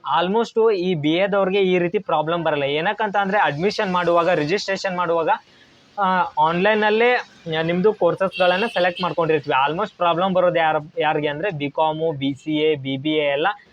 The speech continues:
ಅಂದ್ರೆ only ರಿಜಿಸ್ಟ್ರೇಷನ್ ಮಾಡುವಾಗ ಕನ್ನಡ, ಇಂಗ್ಲಿಷ್ ಅಷ್ಟೇ ಸೆಲೆಕ್ಟ್ ಮಾಡ್ಕೊಂಡು ಉಳಿದಿರೋದೆಲ್ಲ ಕಾಲೇಜ್ನಲ್ಲೇ ಕೊಡ್ತಾರೆ ಅಲ್ವಾ ಸಬ್ಜೆಕ್ಟ್ಸ್ ನಿಮ್ಗೆ.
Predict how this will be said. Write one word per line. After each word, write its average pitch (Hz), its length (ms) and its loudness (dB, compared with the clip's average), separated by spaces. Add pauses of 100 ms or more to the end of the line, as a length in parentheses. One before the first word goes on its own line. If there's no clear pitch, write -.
(160)
ಅಂದ್ರೆ 160 180 0
only 170 460 0
ರಿಜಿಸ್ಟ್ರೇಷನ್ 170 540 -4
ಮಾಡುವಾಗ 165 360 0
ಕನ್ನಡ, 151 340 -4
ಇಂಗ್ಲಿಷ್ 156 300 -4
ಅಷ್ಟೇ 156 220 -6
ಸೆಲೆಕ್ಟ್ 160 340 -4
ಮಾಡ್ಕೊಂಡು 156 460 -4 (220)
ಉಳಿದಿರೋದೆಲ್ಲ 165 640 2
ಕಾಲೇಜ್ನಲ್ಲೇ 156 640 -2
ಕೊಡ್ತಾರೆ 131 420 -2
ಅಲ್ವಾ 156 340 0
ಸಬ್ಜೆಕ್ಟ್ಸ್ 131 540 -8
ನಿಮ್ಗೆ. 147 680 -8